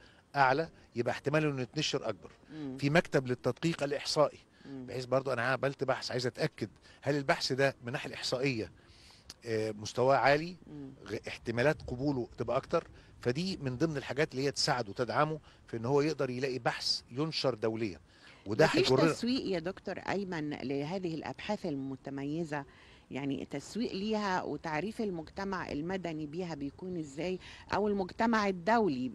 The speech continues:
Speaker 2: بحيث إن هو، آه، ينشر برضو الاختراعات المصرية دوليا، دوليا ويبقى ليها برضو قاع-، قاعدة علمية وبحثية على مستوى العالم.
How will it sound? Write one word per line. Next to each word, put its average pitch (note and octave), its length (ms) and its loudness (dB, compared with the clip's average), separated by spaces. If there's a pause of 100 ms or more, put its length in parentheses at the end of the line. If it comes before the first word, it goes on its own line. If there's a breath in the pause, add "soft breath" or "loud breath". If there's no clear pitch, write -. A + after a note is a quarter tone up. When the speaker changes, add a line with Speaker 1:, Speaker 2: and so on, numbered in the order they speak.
Speaker 2:
بحيث - 500 -6
إن F3+ 120 -2
هو، G3 360 0 (320 loud breath)
آه، B2+ 140 2
ينشر G3+ 440 2
برضو F#3 400 2
الاختراعات E3+ 600 0
المصرية F3 540 4
دوليا، E3+ 640 4
دوليا D#3+ 520 2
ويبقى D3 340 2
ليها F#3 260 0
برضو E3+ 320 -2
قاع-، E3+ 640 4
قاعدة F#3+ 380 0
علمية D#3+ 440 2
وبحثية D3+ 480 0
على D#3 200 0
مستوى D3 400 0
العالم. C3 520 0